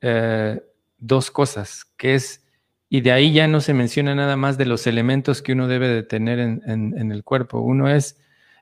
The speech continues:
eh, pon-, eh, eh, colocarse o invocar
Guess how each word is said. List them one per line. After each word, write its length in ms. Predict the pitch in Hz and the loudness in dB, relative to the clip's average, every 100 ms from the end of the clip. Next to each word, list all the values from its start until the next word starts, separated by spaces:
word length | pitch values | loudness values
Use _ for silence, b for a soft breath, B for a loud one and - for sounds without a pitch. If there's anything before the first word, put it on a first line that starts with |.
| - | -8
eh, 680 | 123 117 117 113 113 117 - - | -4 -2 0 0 -2 -4 -8 0
pon-, 260 | 123 113 104 | 0 0 -4
eh, 260 | 117 110 - _ _ _ _ _ _ - - _ - | -6 -6 -12 _ _ _ _ _ _ -20 -20 _ -10
eh, 400 | 117 117 113 - _ _ _ _ | -6 -4 -4 -6 _ _ _ _
colocarse 920 | - 127 120 165 170 139 151 185 b b b b b _ - | 2 4 4 2 2 4 2 2 b b b b b _ -2
o 120 | 127 | 2
invocar 800 | 123 117 117 135 147 151 - | 4 2 2 2 2 0 -6